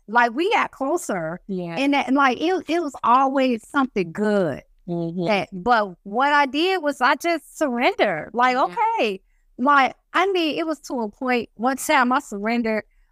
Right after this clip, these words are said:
Speaker 1: I was like, "Okay, I'm, okay, I'ma die, so I'm about to just witness to everybody. Everybody gonna know <laughs> about Jesus. Everybody gonna know about Jesus."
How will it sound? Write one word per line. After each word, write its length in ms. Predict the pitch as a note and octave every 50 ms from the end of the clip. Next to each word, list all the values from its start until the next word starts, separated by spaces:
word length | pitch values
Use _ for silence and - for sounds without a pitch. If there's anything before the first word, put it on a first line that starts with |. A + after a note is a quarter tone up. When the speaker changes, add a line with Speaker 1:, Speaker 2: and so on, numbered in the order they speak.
| _ -
Speaker 1:
I 160 | - F4 F4+
was 80 | D4+ C4
like, 160 | A#3+ G3+ A3 C#4+
"Okay, 320 | G4 - - B3+ F#3 D#3 -
I'm, 240 | A3 C#4 D4 A#3+ G#3+ - _ _ _ -
okay, 400 | A3+ A#3 - B3 F3+ D#3 C3+ - _ _ _ _ _ -
I'ma 220 | - D#4 F4+ D4+ B3
die, 320 | G#3+ A#3 A3+ A3 G#3 A3
so 140 | A3+ - C4
I'm 140 | A#3 C4+ C#4+
about 260 | A3 A3 G#3+ G#3+ - -
to 80 | G3+
just 520 | F3 E3+ G#3+ G3 F#3 F3+ F3 F#3 - - - _ -
witness 400 | A3+ A#3 B3 A3+ G3+ G3+ G3 -
to 80 | - A3
everybody. 520 | G3+ F#3+ G#3 G#3+ F#3 D#3 D#3 D3 D3+ F#3
Everybody 320 | A#3 D4 D4+ B3 A3+ G#3 G3+
gonna 200 | G#3+ A3+ B3+ C#4+
know 140 | - - C#5
<laughs> 60 | -
about 400 | - E4 D4 D4 C4+ C4+ - -
Jesus. 340 | - - F#4 A4+ - - _ _ _ _ _ _ _ _ -
Everybody 460 | - F4+ G4 G4 F#4 F#4+ F#4 E4+ E4+
gonna 200 | D4+ D#4 D#4 D4+
know 160 | D#4 D4+ D4
about 360 | D4 C#4+ A#3+ C4+ C4 B3+ C4 A3+
Jesus." 680 | B3+ E4 D#4 D4 D4 C#4 B3 B3 A#3 G3 F3 D#3+ D3+